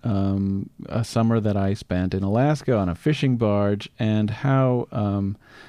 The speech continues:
how it was important to me to have gone there because I thought I was looking for material. That is, I, I thought as a young writer, I was nineteen, I was in college, I thought, "Okay, I'm gonna find something to write about." Um,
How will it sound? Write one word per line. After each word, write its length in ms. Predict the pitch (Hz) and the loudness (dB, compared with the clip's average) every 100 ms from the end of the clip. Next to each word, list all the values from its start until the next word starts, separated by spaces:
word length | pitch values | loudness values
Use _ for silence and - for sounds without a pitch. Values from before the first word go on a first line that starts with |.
| - - | -20 -10
how 260 | - 131 | -2 0
it 100 | 120 | 2
was 140 | 110 107 | 0 -2
important 400 | 110 185 202 131 | 0 0 0 0
to 60 | |
me 160 | 127 117 | 0 0
to 140 | 117 | -2
have 100 | 107 | -2
gone 280 | 113 131 147 | 2 2 4
there 160 | 113 101 | 2 0
because 480 | 107 - - 110 110 | -2 -4 -2 2 2
I 80 | |
thought 240 | 104 143 143 | 2 4 4
I 40 | |
was 160 | 120 107 | 4 2
looking 200 | 104 95 | 0 -2
for 120 | 90 | -4
material. 680 | 85 - 87 87 73 - - | -6 -4 0 0 -2 -6 -8
That 140 | 78 82 | -6 -6
is, 160 | 85 | -4
I, 200 | 85 82 - | -4 -4 -4
I 140 | 82 | -6
thought 320 | 87 92 92 - | -4 -2 -2 -4
as 140 | 82 | -6
a 80 | 87 | -2
young 200 | 104 113 | 0 0
writer, 140 | 82 | 0
I 40 | 82 | -2
was 100 | 85 | -2
nineteen, 640 | 85 90 - - 80 82 | -2 -2 -4 -6 -4 -2
I 60 | 82 | -4
was 100 | 85 | -6
in 100 | 85 | -6
college, 420 | - 80 90 90 | -4 -2 -2 -4
I 40 | |
thought, 180 | 87 80 | -8 -6
"Okay, 220 | 90 - 82 | -6 -4 -4
I'm 100 | 85 | -2
gonna 140 | 82 | -2
find 280 | - 92 98 | 0 0 0
something 160 | 80 | -4
to 80 | 78 | -6
write 260 | 76 82 104 | -2 0 0
about." 300 | 87 - - - - - - - | -2 -6 -10 -18 -20 -20 -10 -2
Um, 360 | 104 104 101 | 0 2 0